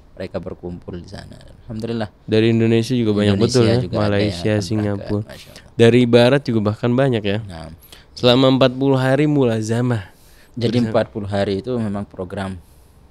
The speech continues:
Speaker 1: eh, ngaji kitabnya
Speaker 2: Mm-mm.
Speaker 1: setiap tahun sudah ditentukan.
Speaker 2: Mm-mm.
Speaker 1: Kemudian ya memang pada tahun dua ribu sebelas tadi itu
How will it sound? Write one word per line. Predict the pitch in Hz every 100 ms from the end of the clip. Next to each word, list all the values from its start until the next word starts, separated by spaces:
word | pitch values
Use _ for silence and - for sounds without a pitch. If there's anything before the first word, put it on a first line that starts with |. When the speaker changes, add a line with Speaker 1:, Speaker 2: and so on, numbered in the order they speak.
| _ -
Speaker 1:
eh, | 95 87 - -
ngaji | - 92 87 87
kitabnya | - 95 - 90 95 101 95 - - -
Speaker 2:
Mm-mm. | 123 113 107 - -
Speaker 1:
setiap | - - 90 -
tahun | 92 90 90
sudah | 90 87
ditentukan. | 85 - 82 - - 92 87 -
Speaker 2:
Mm-mm. | 127 117 113 - _ _
Speaker 1:
Kemudian | - 90 87 104 104
ya | 92
memang | 92 117 120 113 _ _ _ - - -
pada | 98 95 98
tahun | 104 107
dua | 101
ribu | 101 98 98
sebelas | 101 98 101 104
tadi | - 98 92 92
itu | 87 127